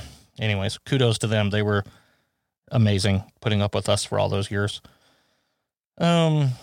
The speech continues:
so anyway, yeah, if you get a chance, watch some, uh, Boy Meets World reruns and look at Mister Feeney. That guy was amazing. Anyway, uh, on to another great nineties, uh, cartoon, actually, this one. Um,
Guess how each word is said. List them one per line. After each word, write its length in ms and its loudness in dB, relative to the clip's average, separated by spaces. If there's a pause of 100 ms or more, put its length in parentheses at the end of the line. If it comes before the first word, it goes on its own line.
(720)
so 140 -4
anyway, 320 2
yeah, 240 4
if 100 -2
you 60 -6
get 140 2
a 60 -2
chance, 320 2
watch 360 0
some, 280 2
uh, 320 2
Boy 300 0
Meets 240 0
World 460 -2
reruns 640 0
and 120 0
look 160 -2
at 60 -4
Mister 260 -2
Feeney. 420 0
That 120 -4
guy 100 0
was 120 -4
amazing. 420 0 (840)
Anyway, 300 2
uh, 420 4
on 160 0
to 80 2
another 240 2
great 320 0
nineties, 680 2 (680)
uh, 220 2
cartoon, 460 0
actually, 460 2
this 220 0
one. 200 4 (720)
Um, 380 2